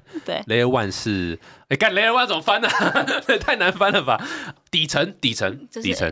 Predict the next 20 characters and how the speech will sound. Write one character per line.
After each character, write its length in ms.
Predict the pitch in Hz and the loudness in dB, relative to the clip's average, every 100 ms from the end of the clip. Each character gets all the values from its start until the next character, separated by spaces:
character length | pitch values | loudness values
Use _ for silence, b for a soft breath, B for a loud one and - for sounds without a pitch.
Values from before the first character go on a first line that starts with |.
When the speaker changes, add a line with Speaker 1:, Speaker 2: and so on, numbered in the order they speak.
| - | 0
Speaker 2:
对， 140 | 82 | 0
底 140 | - - | 0 -2
层。 100 | 208 | -2
Speaker 1:
infrastructure 480 | 208 196 - 190 160 | 0 0 0 -4 -4
的 180 | 143 | -6
一 40 | 101 | -6
个 120 | - | -8
Speaker 2:
Infrastructure。 400 | - 90 - - | -2 -2 0 0
Speaker 1:
platform， 300 | 147 - - | -2 -4 -8
就 240 | - 156 | -12 -10
是 20 | 165 | -8
smart 220 | 185 165 | -6 -4
contracts 440 | 180 170 185 180 - | -2 -2 -4 -6 0
Speaker 2:
嗯。 0 | |
Speaker 1:
platform， 580 | 175 170 - 156 147 151 | 0 0 0 0 0 -2
跟 360 | 160 160 160 - - | -4 -4 -8 -12 -8
very 180 | 185 170 | -2 -2
similar 440 | 180 170 160 156 | -2 -2 0 -2
to 120 | 156 - | -4 -10
Ethereum、 920 | 170 254 240 240 220 208 196 190 | -2 2 4 4 6 6 6 2